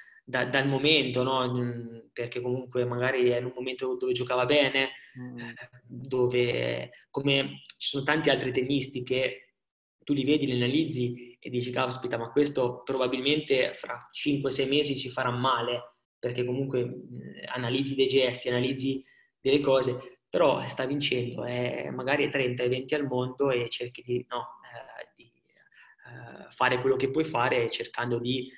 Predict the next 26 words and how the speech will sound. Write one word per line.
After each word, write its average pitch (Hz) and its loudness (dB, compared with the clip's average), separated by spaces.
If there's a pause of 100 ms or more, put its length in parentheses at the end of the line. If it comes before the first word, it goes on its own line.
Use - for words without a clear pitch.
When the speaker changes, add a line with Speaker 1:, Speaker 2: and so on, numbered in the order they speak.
(120)
Speaker 1:
ridurre, 135 2
eh, 120 0
o 139 0
comunque 147 0
portare 131 0 (240)
il 147 2
più 147 6
a - 8
lungo 143 8
possibile, 135 2
insomma, 123 -2 (260)
un 123 -10
eventuale 120 0
evento 120 -2
avverso, - -4
però, - -2 (580)
eh, - -18
dipende 113 -2
sempre 117 -2
da, 110 -6
dall'atleta, 120 0
dalla 113 -4
circostanza - -10
del 113 -10
momento. 113 -12 (440)
Speaker 2:
Certo. 135 -10